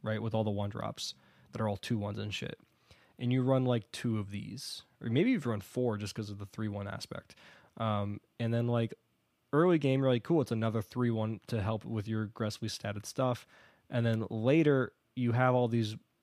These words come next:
these two ones that are eventually just getting kind of blockaded by, uh, your opponent's bigger stuff. And, like, you, you're in the position where you're kind of in a standoff and, like, a standstill where you can't really attack yet. And you drop this down, you pay, you know, you pay a couple of times,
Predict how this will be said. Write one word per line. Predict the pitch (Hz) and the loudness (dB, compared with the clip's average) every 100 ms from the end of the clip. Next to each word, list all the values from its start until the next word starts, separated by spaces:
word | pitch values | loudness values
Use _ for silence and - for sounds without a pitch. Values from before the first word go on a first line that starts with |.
| - | -6
these | 120 - | -4 -2
two | - 151 | 2 2
ones | 127 117 113 | 4 0 0
that | 110 | 0
are | 107 | 0
eventually | 117 113 120 | -2 -2 -2
just | 110 104 | -2 -2
getting | 113 107 | -2 -2
kind | 101 110 | -2 -2
of | 104 | -2
blockaded | 110 107 - 104 107 127 151 - _ _ _ - | -2 -2 -2 -4 0 0 -2 -10 _ _ _ -10
by, | 110 110 107 107 | -2 0 0 0
uh, | 107 | 0
your | 107 107 | 0 -2
opponent's | 101 113 107 113 | -2 -4 -4 -4
bigger | 110 107 | -6 -4
stuff. | 120 139 143 - - | -2 0 0 -2 -6
And, | 117 | -4
like, | 110 101 | -4 -4
you, | 107 104 - _ _ _ _ - | -6 -8 -12 _ _ _ _ -2
you're | 143 | 2
in | 156 | 2
the | 139 | 2
position | 131 135 - | 2 2 2
where | 123 | -2
you're | 107 | 0
kind | 123 | 0
of | 107 | 0
in | 104 | -4
a | |
standoff | - - 110 110 120 123 - | -6 -4 -4 -2 0 -2 -4
and, | 113 | -6
like, | 104 | -4
a | 104 | -4
standstill | - 107 107 - 113 | -6 -6 -6 -4 -4
where | 107 | -2
you | 104 | -4
can't | - 113 | -6 -6
really | 110 107 | -4 -6
attack | 101 117 110 - | -4 -2 -2 0
yet. | 151 156 - - - _ _ _ | 0 0 -4 -20 -20 _ _ _
And | 135 143 | 2 4
you | |
drop | 135 135 113 | 6 4 4
this | 117 | 2
down, | - 139 143 | 2 2 4
you | 127 | 2
pay, | - 120 117 120 117 104 | 0 2 4 4 2 -2
you | 131 | -4
know, | 117 107 | -2 0
you | 110 | -2
pay | - 117 123 | 0 0 2
a | 120 | 2
couple | 127 127 | 0 0
of | 127 | 2
times, | 127 135 139 | 2 2 0